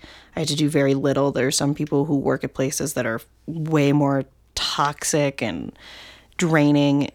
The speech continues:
and I, like, just was straight up with my manager, and I was like, "I am gonna have days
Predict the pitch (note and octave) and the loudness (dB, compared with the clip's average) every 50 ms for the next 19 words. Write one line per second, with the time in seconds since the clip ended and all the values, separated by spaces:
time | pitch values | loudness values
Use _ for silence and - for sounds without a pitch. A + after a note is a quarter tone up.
0 | _ _ D3+ D3+ D3 C#3+ C#3 C3+ C3+ C3+ C3+ - - - _ _ _ _ D#3 D#3+ | _ _ -2 0 0 0 2 2 2 2 2 0 -6 -8 _ _ _ _ 4 4
1 | D#3+ D#3 D#3 E3 E3 E3 E3+ F3 D#3+ D3 D3 - C#3+ - - - C3+ - - - | 6 6 6 4 4 2 2 2 0 -2 -2 -2 0 0 0 0 0 -2 -2 -2
2 | C#3+ C#3+ C#3+ C#3 C#3 - C#3+ - C3 C3+ C#3 C#3 C3+ C3+ B2+ C3 C#3 - B2 B2+ | -2 -2 -2 -2 -2 -4 -6 -4 -2 0 0 2 2 0 0 -2 -2 -4 -4 -4
3 | C3 C#3 D3+ D#3+ B2 - - - - C#3 D3 D3 D3 D3 C#3+ D3+ C#3+ C#3+ D3 D3 | -4 -4 -4 -4 -6 -6 -4 -4 -4 -2 0 0 0 0 0 0 -2 -2 -4 -4
4 | D3 D3 D3+ E3 E3+ D#3+ D3+ C#3+ C#3+ D3+ F3+ A3+ A#3+ - | -4 -6 -6 -4 -4 -4 -2 0 0 0 0 -2 -2 -4